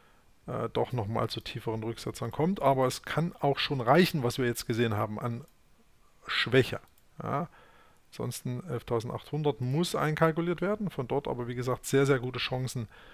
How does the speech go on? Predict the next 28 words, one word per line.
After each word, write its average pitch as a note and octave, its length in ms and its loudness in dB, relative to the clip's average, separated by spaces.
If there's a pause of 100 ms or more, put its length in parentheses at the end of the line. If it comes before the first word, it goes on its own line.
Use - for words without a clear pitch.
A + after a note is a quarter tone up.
(180)
eines B2 380 -2
neuen A2+ 280 -2
Aufwärtsimpulses. C3+ 1160 2
Warum? D#3+ 340 4
Weil F3+ 300 10
eben D#3+ 200 2
auch D3+ 200 4
hier E3+ 140 2
neben D3+ 220 2
der A#2+ 280 4 (160)
Tagesschlusszone F3 1080 2 (300)
elftausendachthundertsiebzig, C3+ 920 -2
elftausendachthundertfünfundsiebzig C3+ 1080 -2
hier F3 260 2
insbesondere D3+ 560 2
diese D#3+ 220 2
Bereich, C#3 240 4
schauen D3+ 180 2
sich D3+ 100 0
die C3 120 -6
Kerzenkörper E3+ 800 2
an, A2+ 180 0 (640)
die B2+ 240 4
sich A#2 280 0
hier E3 260 6
reihum D3 680 6
im C#3+ 160 0
März D3 460 2